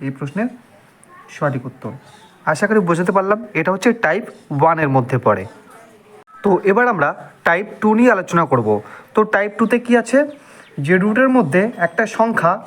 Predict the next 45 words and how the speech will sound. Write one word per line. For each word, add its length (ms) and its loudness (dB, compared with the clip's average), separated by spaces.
কোনো 140 2
চিহ্ন 180 4
ছাড়াই 300 4
রিপিট, 240 -2
মানে 140 2
চিহ্ন 180 6
নেই, 140 4
মানে 120 2
মনে 220 2
করতে 160 0
হবে 120 2
এখানে 140 2
গুণ 120 4
চিহ্ন 160 0
আছে, 180 0
ঠিক 160 2
আছে? 140 -4
অর্থাৎ 240 2
গুণ 200 2
চিহ্ন 140 2
দিয়েও 240 4
দিতে 140 0
পারে, 180 2
আবার 140 0
নাও 140 2
দিতে 220 -4
পারে। 140 -2
তো 140 -6
রুটের 260 2
মধ্যে 180 4
সিক্স, 200 -2
রুট 140 0
সিক্স, 180 -4
রুট 140 0
সিক্স, 160 0
এটা 180 0
যদি 100 2
ইনফিনাইট 440 0
পর্যন্ত 240 2
রিপিট 280 -4
দেয়, 140 0
তাহলে 220 2
এর 140 4
উত্তর 200 0
সর্বদা 360 2